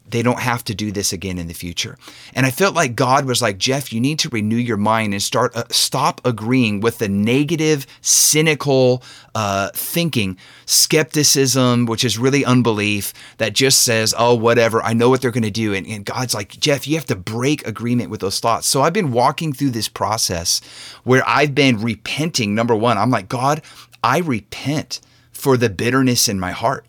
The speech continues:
I have allowed, it's, it's sin. It's, it's not just, 'Oh, poor Jeff, I got wounded. I didn't know what happened.' No, I made a choice to start agreeing with the accuser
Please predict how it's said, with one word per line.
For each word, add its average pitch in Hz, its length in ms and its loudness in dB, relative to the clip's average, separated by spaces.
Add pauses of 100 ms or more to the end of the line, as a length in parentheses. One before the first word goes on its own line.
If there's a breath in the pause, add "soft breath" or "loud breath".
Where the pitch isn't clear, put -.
I 123 140 0
have 160 140 2
allowed, 98 720 0 (100)
it's, 131 260 0
it's 190 160 2
sin. 147 480 2
It's, 123 200 -4
it's 147 200 -2
not 165 220 2
just, 135 300 -2
'Oh, 135 140 4
poor 131 260 -2
Jeff, 117 280 0
I 104 80 0
got 107 200 0
wounded. 110 340 -2
I 95 80 0
didn't 101 220 -4
know 110 80 -2
what 104 140 -4
happened.' 117 340 -4
No, 117 140 0
I 135 120 -2
made 147 380 -2
a 110 80 -6
choice 131 800 0 (580 loud breath)
to 127 380 4
start - 380 2
agreeing 131 600 0
with 135 160 0
the 120 120 0
accuser 120 800 -2